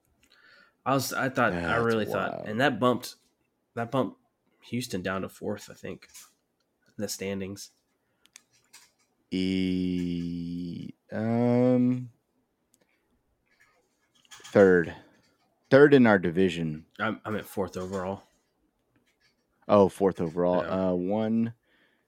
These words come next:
Speaker 2: two, th-, yeah, yeah, you're right. Fourth overall. Damn.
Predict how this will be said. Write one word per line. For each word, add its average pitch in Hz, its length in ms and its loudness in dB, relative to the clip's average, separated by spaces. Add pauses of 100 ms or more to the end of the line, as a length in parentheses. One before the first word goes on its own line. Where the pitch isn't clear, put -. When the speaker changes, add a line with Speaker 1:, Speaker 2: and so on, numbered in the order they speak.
(200)
Speaker 2:
two, 98 600 -2 (100)
th-, - 100 -20
yeah, 92 280 2 (180)
yeah, 73 160 -4
you're 73 140 -6
right. 76 200 -6
Fourth - 260 -12
overall. - 440 -10 (2750)
Damn. - 100 -20